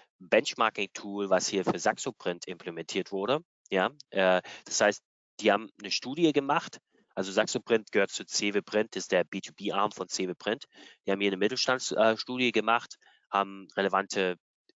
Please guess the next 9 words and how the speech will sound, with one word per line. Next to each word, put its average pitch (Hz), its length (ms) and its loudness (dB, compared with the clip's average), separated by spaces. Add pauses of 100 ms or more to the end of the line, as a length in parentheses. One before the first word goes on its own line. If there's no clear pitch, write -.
ähm, 87 340 -8 (180)
Marketingkanäle 117 760 0
und 95 120 -6
Trends 113 240 -2
evaluiert 127 460 2
und 110 220 -6
das 143 240 2
halt 123 240 2
dann, 120 300 0